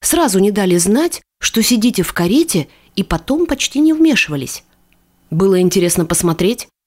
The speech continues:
как вы справитесь с этим скотом без меня. Дал возможность провести свой поединок. Несмотря на все уважение к вам,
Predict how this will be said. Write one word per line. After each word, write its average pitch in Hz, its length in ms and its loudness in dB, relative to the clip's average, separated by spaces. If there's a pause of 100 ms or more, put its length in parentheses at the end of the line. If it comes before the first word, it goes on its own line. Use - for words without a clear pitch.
как 185 200 -4
вы 175 60 0
справитесь 185 600 0
с - 80 -2
этим 185 220 0
скотом 226 380 0
без 220 160 0
меня. 277 340 2 (380)
Дал 311 260 -2
возможность 262 720 0
провести 214 540 -2
свой 262 380 0
поединок. 143 640 -2 (540)
Несмотря 226 480 0
на 233 120 0
все 220 220 0
уважение 180 540 2
к 175 100 -6
вам, 254 360 0